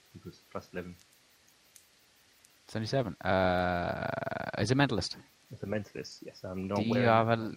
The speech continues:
Speaker 2: do you have a helmet on?
Speaker 1: No.
Speaker 2: No shit, no helmet.
Speaker 1: Theo never has helmet.
Speaker 2: Okay. Minus thirty-one.
Speaker 1: Never
Speaker 2: Minus thirty-five.
Speaker 1: protected on his head.
Speaker 2: Uh, you're level thirteen, it's level six, so you need sixty-eight or less, but you're allowed to minus thirty-five to the roll.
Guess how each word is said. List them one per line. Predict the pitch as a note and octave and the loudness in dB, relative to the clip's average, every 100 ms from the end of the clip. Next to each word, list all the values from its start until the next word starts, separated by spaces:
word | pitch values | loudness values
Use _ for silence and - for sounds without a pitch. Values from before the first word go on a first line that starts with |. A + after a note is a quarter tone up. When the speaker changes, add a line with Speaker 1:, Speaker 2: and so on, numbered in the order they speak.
| E2+ F2+ | -10 -2
Speaker 2:
do | A2+ | 2
you | A#2 | 4
have | A2 | 4
a | |
helmet | G2 G#2+ F2 D2+ | 2 2 0 -2
on? | - - _ _ | -6 -8 _ _
Speaker 1:
No. | E2+ E2 D#2+ - - _ _ _ _ _ - | -12 -6 -6 -8 -16 _ _ _ _ _ -14
Speaker 2:
No | C#2+ D#2+ F2+ | -6 -4 -2
shit, | G2 - | -2 -4
no | F#2 G2 | -2 -2
helmet. | G2 D2 C2+ - _ _ - | -2 -4 -8 -14 _ _ -14
Speaker 1:
Theo | F#2 E2+ | -12 -10
never | E2+ E2 D2+ | -8 -8 -8
has | E2+ D2+ - | -8 -10 -8
helmet. | E2 D2+ - - _ _ - D#2+ | -10 -10 -20 -20 _ _ -10 -8
Speaker 2:
Okay. | E2 C2 - _ _ _ _ | -6 -8 -10 _ _ _ _
Minus | - - - | -14 -14 -12
thirty-one. | D#2 E2 - | -12 -10 0
Speaker 1:
Never | G2 F2 - | 2 2 0
Speaker 2:
Minus | B2+ F#2+ | -4 -2
thirty-five. | |
Speaker 1:
protected | F#2+ - D#2+ | -6 -4 -6
on | |
his | D#2+ - E2+ - - - - | -8 -10 -12 -10 -16 -10 0
head. | F#2 F2+ | 2 4
Speaker 2:
Uh, | |
you're | F#2+ B2 | 4 6
level | C3+ A#2+ | 4 2
thirteen, | - G#2 G2+ - F#2 | 2 0 2 0 -4
it's | F2 - | -4 -2
level | F2 E2 | -4 -4
six, | - A2 - | -4 -4 -4
so | - | -2
you | G#2 | 0
need | A#2 - | 0 0
sixty-eight | D#3 - D#3 - C3+ C3+ | -2 -2 -4 2 2 4
or | A#2+ | 2
less, | A#2+ G2+ | 2 2
but | - | 0
you're | F#2 | 0
allowed | F2+ | 0
to | F2+ | 0
minus | E2+ F2 - | -2 -2 -4
thirty-five | - E2+ D#2 D#2 C#2+ | -2 -2 -2 -4 -4
to | - | -2
the | D2+ | -2
roll. | C2 A1+ | -2 -8